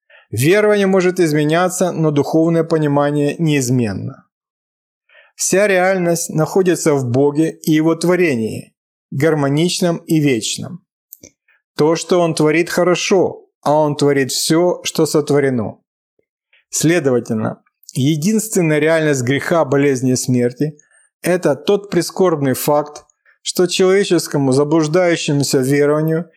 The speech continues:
нереальное кажется реальным до тех пор, пока Бог не сорвёт с него личину. Грех, болезнь и смерть не истины, потому что они не от Бога.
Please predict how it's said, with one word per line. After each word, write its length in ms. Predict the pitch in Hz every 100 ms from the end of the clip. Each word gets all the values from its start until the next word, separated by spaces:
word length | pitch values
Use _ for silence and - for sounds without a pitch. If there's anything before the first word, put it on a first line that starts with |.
| _ _ -
нереальное 640 | 143 160 170 196 196 190
кажется 440 | 185 175 170 170 147
реальным 580 | 143 151 160 160 156 -
до 180 | 151 160
тех 240 | 143 -
пор, 240 | 180 175
пока 260 | 180 147 147
Бог 440 | 120 135 165 - - _ -
не 140 | 180
сорвёт 460 | 170 170 139 135 131
с 100 | -
него 200 | 139 131
личину. 680 | 131 123 - 110 98 - - _ _ _ _ _ _ _ _ _ -
Грех, 560 | 117 156 160 156 - -
болезнь 500 | 120 165 233 196 156
и 80 | 139
смерть 400 | 160 170 170 160
не 260 | 151 170
истины, 760 | 165 185 170 - 127 113 117 _ _ _ -
потому 380 | 117 139 156 180
что 240 | - 170
они 340 | 151 147 156
не 240 | 160 156 147
от 200 | 143 123
Бога. 540 | 123 113 107 113 -